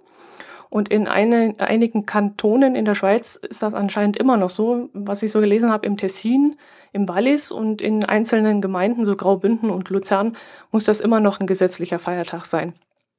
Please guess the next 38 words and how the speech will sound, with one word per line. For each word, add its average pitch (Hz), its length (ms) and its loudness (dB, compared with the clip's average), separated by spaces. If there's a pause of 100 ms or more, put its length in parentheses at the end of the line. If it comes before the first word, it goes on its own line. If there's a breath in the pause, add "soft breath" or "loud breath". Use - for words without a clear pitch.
Und 175 200 -2
ich 175 120 0
habe 190 120 2
einen 185 80 -4
Zeitungsbericht 226 640 0
aus 214 120 -2
der 214 160 0
Zeitung 214 300 -2
ausgeschnitten, 220 560 -2
weil 190 100 2
ich 196 60 -6
das 208 160 -2
ganz 196 220 0
lustig 190 320 -2
fand. 247 260 2 (540 loud breath)
Mein 185 240 -4
Schwiegervater 208 560 2
heißt 202 180 2
nämlich 196 240 -2
auch 208 220 0
Josef. 240 560 0 (440 loud breath)
Und 202 340 0
es 196 180 0
gibt 226 180 -2
nämlich 202 200 0
bei 202 80 4
uns 220 200 0
hier 214 120 0
im 196 180 -4
Dorf 185 340 0
einen 196 320 -2
Josefsverein 196 840 0
und 220 120 -2
der 190 100 0
hat 190 140 0
immerhin 214 380 0
immer 220 220 0
noch 233 320 -2